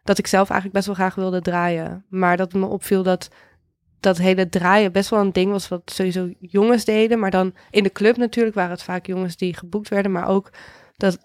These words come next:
muziek delen en zo, dat was heel erg iets wat jongens dan onder elkaar deden. En met mij hadden ze het dan niet echt over muziek. Terwijl ik altijd dacht,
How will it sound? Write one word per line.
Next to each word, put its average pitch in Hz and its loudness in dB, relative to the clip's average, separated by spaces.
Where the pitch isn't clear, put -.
muziek 208 4
delen 254 4
en 233 2
zo, 247 2
dat 233 0
was 202 -4
heel 196 2
erg 202 0
iets - -6
wat 180 -6
jongens 202 2
dan 190 -4
onder 185 -2
elkaar 175 0
deden. - -6
En 190 -4
met 175 0
mij 180 4
hadden 202 4
ze 180 -4
het 175 -10
dan 175 -2
niet 175 -2
echt - -10
over - -12
muziek. - -10
Terwijl 214 -2
ik 214 -4
altijd 233 0
dacht, 202 -2